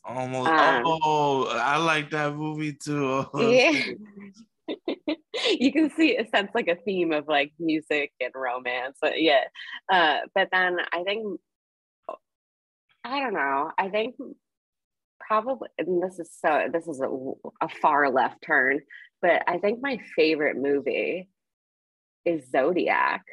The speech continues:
Speaker 2: <laughs> About
Speaker 1: Zodiac.
Speaker 2: about the serial killer. <laughs>
Speaker 1: <laughs>
Speaker 2: And it's just, like, three hours of pitch black, like, darkness and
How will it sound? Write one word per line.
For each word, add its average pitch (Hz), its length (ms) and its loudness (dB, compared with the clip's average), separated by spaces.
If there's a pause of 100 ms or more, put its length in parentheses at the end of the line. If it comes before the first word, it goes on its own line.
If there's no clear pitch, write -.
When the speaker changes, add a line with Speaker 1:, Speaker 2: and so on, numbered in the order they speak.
(220)
Speaker 2:
<laughs> - 320 -8
About 320 960 -2
Speaker 1:
Zodiac. 123 640 -2 (1120)
Speaker 2:
about 480 580 -2
the 480 120 0 (100)
serial 480 460 4
killer. 392 320 -6 (1160)
<laughs> 740 40 6
Speaker 1:
<laughs> 719 40 6 (580)
Speaker 2:
And 554 380 -4 (120)
it's - 200 -10
just, 453 260 0
like, 403 340 -4 (380)
three 392 340 6
hours 254 580 -2 (500)
of 214 160 -2 (120)
pitch - 400 -6
black, 175 420 0 (160)
like, 165 420 -4 (380)
darkness 139 580 -4 (180)
and 151 360 -2